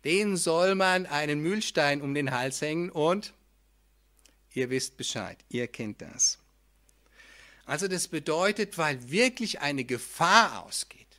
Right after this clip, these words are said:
Ja? Menschen können verführt werden.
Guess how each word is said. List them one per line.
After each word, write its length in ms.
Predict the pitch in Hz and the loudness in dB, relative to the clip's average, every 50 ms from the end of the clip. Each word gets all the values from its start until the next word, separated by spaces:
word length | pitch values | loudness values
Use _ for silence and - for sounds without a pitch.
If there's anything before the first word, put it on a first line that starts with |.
| _ _ _ _ _ _ _ _ _ _ | _ _ _ _ _ _ _ _ _ _
Ja? 260 | 117 127 156 170 165 - _ _ _ _ _ _ _ _ | -12 -12 -12 -12 -14 -18 _ _ _ _ _ _ _ _
Menschen 480 | - 135 185 233 240 220 - 220 196 - | -6 -2 0 0 0 0 0 -2 -4 -4
können 300 | - 180 180 156 151 139 | -2 -2 -2 -2 -4 -6
verführt 560 | - 143 117 - - 117 107 101 - - - | -8 -10 -10 -10 -14 -16 -16 -16 -18 -20 -20
werden. 120 | - - | -20 -20